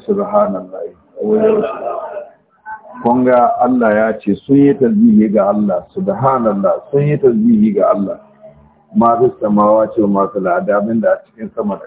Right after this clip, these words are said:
ƙasa. Saboda haka ku yawaita tasbihi ko yanzu ko ba yanzu ba. Kun ga Allah na yabon tasbihi. Allah na son tasbihi.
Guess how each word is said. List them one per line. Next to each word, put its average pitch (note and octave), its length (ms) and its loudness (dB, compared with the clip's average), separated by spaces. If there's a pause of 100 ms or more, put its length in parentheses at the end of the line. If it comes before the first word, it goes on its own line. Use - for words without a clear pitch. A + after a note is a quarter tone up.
ƙasa. - 280 -16 (680)
Saboda A3+ 320 0 (120)
haka G2+ 160 -6 (120)
ku G#2+ 80 0
yawaita B2 540 2
tasbihi G#2 720 2
ko C#3 160 4
yanzu A2 400 0
ko B2 160 2
ba G#2+ 240 2
yanzu F#2 200 -4
ba. G2 140 -2
Kun A#2 160 -2
ga B2 160 2
Allah A#2+ 280 0
na F#2+ 200 0
yabon G2+ 420 -2
tasbihi. F2+ 540 -10 (540)
Allah A2+ 400 0
na F#2+ 240 0
son C3 240 0
tasbihi. F#2 560 -2